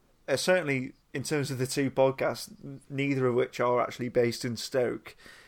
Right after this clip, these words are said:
and it, it's hard for kind of a,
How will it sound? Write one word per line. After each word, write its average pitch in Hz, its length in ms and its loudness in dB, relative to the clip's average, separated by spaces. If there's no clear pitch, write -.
and 123 460 -6
it, 151 260 -4
it's 147 220 -4
hard 147 220 2
for 139 160 -4
kind 135 220 -4
of 120 180 -4
a, 135 160 6